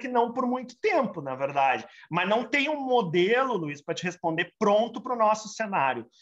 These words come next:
tá? A gente já discutiu isso até,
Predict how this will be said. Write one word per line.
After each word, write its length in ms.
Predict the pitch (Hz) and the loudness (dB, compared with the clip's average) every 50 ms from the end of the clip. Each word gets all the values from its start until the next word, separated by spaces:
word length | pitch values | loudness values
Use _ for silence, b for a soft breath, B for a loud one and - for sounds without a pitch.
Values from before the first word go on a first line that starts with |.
| b b _ | b b _
tá? 100 | 151 147 | 2 2
A 60 | 165 | 2
gente 240 | - 170 180 180 - | 2 -2 -4 -4 0
já 140 | 196 196 | 0 0
discutiu 560 | 196 196 - - 220 - - - 214 220 226 214 | 0 0 -4 -8 -8 -6 -4 -4 -2 -2 0 0
isso 500 | 190 185 202 226 247 220 - - - 202 | 0 2 2 0 0 -4 -6 -6 -8 -8
até, 420 | 151 - 180 170 175 190 208 208 | -4 -2 0 2 4 4 2 2